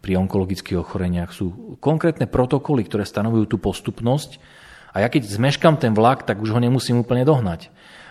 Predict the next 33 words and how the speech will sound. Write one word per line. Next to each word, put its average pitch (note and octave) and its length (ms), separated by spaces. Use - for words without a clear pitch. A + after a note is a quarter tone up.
A - 60
toto D3 240
tiež C#3 320
by A#2+ 80
malo A2+ 240
byť - 320
predmetom, A2 580
e, G2 60
nejakého G2 220
poučenia G2+ 500
pre F#2 140
pacienta. G#2 880
Druhá C#3+ 260
vec C#3+ 220
je F#2 80
to, A2 320
ako - 240
pacient A2+ 400
s - 20
touto G#2+ 220
informáciou G2 800
naloží. G2+ 480
Možno, F2+ 320
že F#2 240
na F2 160
tento F#2 320
liek F#2 160
bude G2 240
mať F#2+ 240
zdroje, F#2 320
možno, F#2 320
že G2 80
nie. G2+ 400